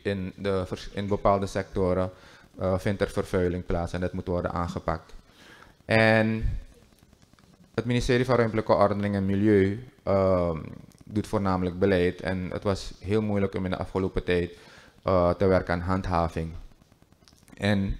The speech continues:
ik deel ook mee aan u vandaag dat we aanstaande vrijdag de proclamatie hebben van de N M A. Dat staat voor de Nationale Milieuautoriteit.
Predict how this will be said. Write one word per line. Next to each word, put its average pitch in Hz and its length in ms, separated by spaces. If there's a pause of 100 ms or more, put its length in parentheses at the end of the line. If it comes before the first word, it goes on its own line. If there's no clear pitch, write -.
(160)
ik 98 280
deel 101 180
ook 101 160
mee 110 520 (220)
aan 98 180
u 101 220
vandaag 95 580 (460)
dat 104 200
we 104 80
aanstaande 104 460
vrijdag 95 400
de 92 100
proclamatie 95 840
hebben 90 220
van 90 140
de 90 140
N 92 280
M 87 40
A. 85 260 (340)
Dat 90 140
staat 92 280
voor 92 140
de 87 100
Nationale 90 920 (300)
Milieuautoriteit. 87 1400